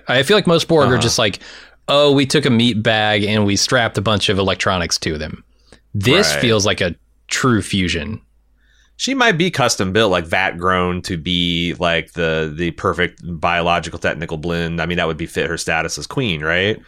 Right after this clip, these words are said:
Speaker 1: Sure.
Speaker 2: Um, I do wish that they'd had the, just the, like, wriggling spine. Like, get rid of her arms. I imagine she'll be having to use her
Speaker 1: <laughs> Okay.
Speaker 2: arms later, but, like, yeah, just
Speaker 1: Uh-huh.
Speaker 2: this, like, as,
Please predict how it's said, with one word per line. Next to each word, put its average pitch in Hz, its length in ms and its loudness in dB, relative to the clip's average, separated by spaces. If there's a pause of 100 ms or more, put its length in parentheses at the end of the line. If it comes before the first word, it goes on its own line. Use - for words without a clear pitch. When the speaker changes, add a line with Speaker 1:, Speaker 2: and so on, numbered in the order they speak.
Speaker 1:
Sure. 101 360 -2 (100)
Speaker 2:
Um, 85 460 0
I 156 80 0
do 226 240 4
wish 294 200 4
that 160 100 -2
they'd 131 240 2
had 120 400 0
the, 90 480 2 (880)
just 120 220 2
the, 104 140 2
like, 98 220 0
wriggling 101 420 0
spine. 76 580 0 (100)
Like, 95 140 -2
get 147 140 2
rid 151 120 4
of 143 60 2
her 135 140 4
arms. 101 360 2
I 104 40 2
imagine 113 360 0
she'll 107 160 0
be 101 140 0
having 101 300 0
to 98 60 2
use 95 120 0
her 95 60 2
Speaker 1:
<laughs> - 20 2
Okay. 87 80 2
Speaker 2:
arms 87 260 -2
later, 87 280 0
but, 90 100 0
like, 92 280 0
yeah, 104 160 2
just 101 180 0
Speaker 1:
Uh-huh. 101 80 0
Speaker 2:
this, 110 180 2
like, 107 160 0
as, 104 220 0